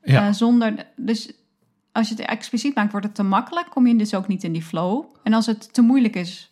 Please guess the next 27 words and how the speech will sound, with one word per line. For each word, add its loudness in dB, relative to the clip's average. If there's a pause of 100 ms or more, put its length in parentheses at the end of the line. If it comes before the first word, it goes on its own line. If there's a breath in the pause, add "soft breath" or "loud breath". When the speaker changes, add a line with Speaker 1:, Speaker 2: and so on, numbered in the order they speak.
(120)
Speaker 2:
ook -4
Speaker 1:
Ja. 8
Speaker 2:
niet. 2
Daar -2
hebben -4
we -6
het -4
net -6
over -10
gehad. -6
Dus -8
misschien 0
is 0
het -6
precies -8
de 0
juiste, -2 (840 loud breath)
Speaker 1:
Ja. 6
Speaker 2:
het 2
juiste 2
niveau 2
om, -2
om 2
ook -6
die -2
flow -4
te -8